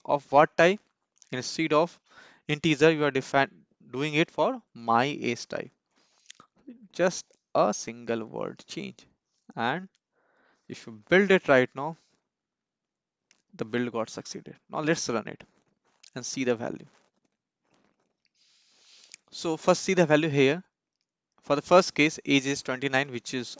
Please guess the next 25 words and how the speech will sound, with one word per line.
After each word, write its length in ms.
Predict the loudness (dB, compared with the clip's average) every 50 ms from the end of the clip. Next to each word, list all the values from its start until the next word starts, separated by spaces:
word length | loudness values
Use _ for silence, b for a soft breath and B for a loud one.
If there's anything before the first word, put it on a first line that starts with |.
| -4 -2
a 100 | -2 -2 -4 -12 -8
number, 480 | -2 -2 -2 0 0 -2 0 -2 -2 -6 b b b b b b b b b b
then 180 | 0 0 0 0
it's 200 | -2 -4 -2 -2
a 80 | -2 -2
string 340 | -2 -4 0 2 2 2 2
thirty-nine, 540 | 0 0 0 0 0 -2 -2 -2 -4 -6 -12
and 140 | -10 -4 -4
then 160 | -4 -4 -4
it's 200 | -6 -10 -12 -10 -6
again 220 | -4 -2 -2 -2
a 40 | -4
number 260 | -4 -6 -8 -8 -8
fifty. 380 | -8 -8 -10 -12 _ -12 -16 -16 _
So 160 | -16 -16 -16
if 100 | -14 -14
you 60 | -14
see 160 | -12 -10 -6
the 100 | -6 -6
first 580 | -6 -2 2 6 6 6 6 4 -2 -14 -12 -4
case, 320 | 0 2 2 2 0 -4 -12 B B B B B B B B B B 2
age 300 | 6 8 8 8 6 4
is 140 | 0 -2
coming 360 | 2 2 2 2 2 -2 0 2
as, 200 | 4 4 2